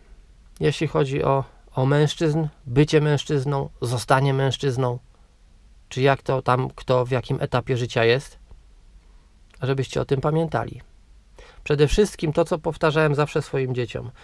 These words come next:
Najważniejsza rzecz w życiu to być dobrym człowiekiem. Dlatego, że wszystko to, co wysyłamy,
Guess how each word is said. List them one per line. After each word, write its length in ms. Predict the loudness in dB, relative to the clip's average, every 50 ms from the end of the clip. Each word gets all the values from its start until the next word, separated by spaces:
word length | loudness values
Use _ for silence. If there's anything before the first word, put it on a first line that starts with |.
| -20 -4 2
Najważniejsza 1000 | 4 4 6 6 6 6 4 4 2 2 2 2 2 0 0 0 2 4 4 4
rzecz 300 | 4 2 0 0 0 -4
w 120 | -4 -4
życiu 360 | 0 2 2 2 2 2 -2 0
to 160 | 2 0 0
być 360 | 2 2 2 2 2 0 -6 -10
dobrym 480 | -4 0 2 2 4 4 2 0 0
człowiekiem. 580 | 0 0 0 0 2 0 0 -2 -4 -6 -6 -10 -16 -20 -20 -20 -18 -6
Dlatego, 480 | -2 0 0 2 2 2 2 4 2 2
że 280 | 4 4 2 2 2 0 -4 -12 -20 -20 -20 -18 -10
wszystko 460 | 0 2 2 2 2 2 0 0 2
to, 180 | 4 4 4 4
co 300 | 4 4 4 4 4 0 -6 -14 -16 -10
wysyłamy, 880 | -2 2 4 4 4 4 4 4 6 6 6 6 4 4 2 0 -2 -6